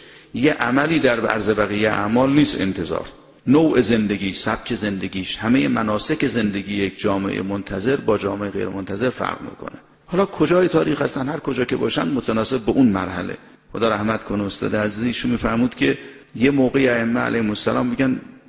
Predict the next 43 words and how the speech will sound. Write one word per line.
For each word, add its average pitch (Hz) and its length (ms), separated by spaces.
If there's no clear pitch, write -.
"برید 156 480
بشینید 147 380
تو - 120
مجالس 123 520
روایات 127 360
ما 131 140
رو 135 80
بخونید، 147 420
این 147 120
احیاء 107 420
امر 90 200
ماست." - 260
هم 131 200
احیاء 110 380
قلوب 139 380
می‌شه، 156 360
هم 147 200
احیاء 113 380
امر 120 180
می‌شه. 95 300
چطور؟ 147 480
می‌فرمودن 143 460
یه 160 80
موقعی 156 300
آدم 147 420
همه 139 240
چی 147 160
فراهمه، 139 840
یه 156 80
شکم 143 380
گرسنه‌ای 131 440
رو 135 80
می‌خواد 123 240
سیر 127 220
کنه، 110 220
می‌گن: 113 220
"آقا 120 140
یه 123 120
نون 127 160
برو 120 140
بگیره 117 340
بده 110 320
این، 113 160